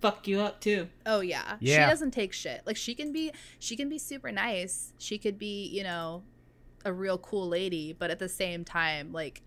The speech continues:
Speaker 2: she, she can see through shit. She's not about any bullshit, and she'll call you out.
Speaker 3: Yeah, she's, uh, got big Italian woman energy.
Speaker 1: <laughs>
Speaker 3: I'm just gonna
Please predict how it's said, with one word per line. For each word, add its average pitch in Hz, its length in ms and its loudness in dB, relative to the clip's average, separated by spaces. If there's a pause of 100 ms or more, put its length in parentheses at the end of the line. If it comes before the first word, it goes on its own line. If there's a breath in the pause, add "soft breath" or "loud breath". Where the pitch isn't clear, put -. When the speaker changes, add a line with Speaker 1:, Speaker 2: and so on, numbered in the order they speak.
Speaker 2:
she, 185 640 -4 (240 soft breath)
she - 240 -2
can 262 160 0
see 214 180 -4
through 165 260 -6
shit. 151 460 -4
She's - 460 -4
not 185 340 2
about 160 460 0 (100)
any 160 200 -4
bullshit, - 580 -8
and 175 100 -8
she'll 175 160 -6
call - 200 -10
you 82 100 -14 (100)
out. - 140 -12 (1000 soft breath)
Speaker 3:
Yeah, 156 160 8
she's, 196 280 6
uh, 190 180 10
got 165 280 8
big 190 180 8
Italian 175 540 6
woman 147 300 6
energy. 113 380 2
Speaker 1:
<laughs> - 680 8
Speaker 3:
I'm 330 760 12
just 147 140 4
gonna 151 460 8